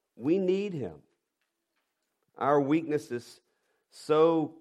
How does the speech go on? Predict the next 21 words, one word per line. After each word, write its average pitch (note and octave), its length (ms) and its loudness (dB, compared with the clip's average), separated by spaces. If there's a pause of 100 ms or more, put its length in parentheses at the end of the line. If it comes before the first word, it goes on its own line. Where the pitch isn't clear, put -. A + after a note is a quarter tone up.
(100)
comprehensive C3 920 -6
that G#2+ 180 -8
even F3+ 300 -8
our A2+ 160 -4
prayers A2 1040 -10
suffer. - 420 -18 (1600)
Even F3+ 260 -8
our C3 160 -4
prayers A2+ 880 -6
are F#2 120 -10
weak. F2+ 300 -14 (300)
Have - 120 -18
you D#3 80 -6
ever G3 180 -6
felt D3+ 360 -4
that D3 160 -8
way? D3+ 260 -10 (1400)
Have C3 140 -4
you D#3+ 100 2
ever F#3 320 -2 (240)
felt D3 300 -2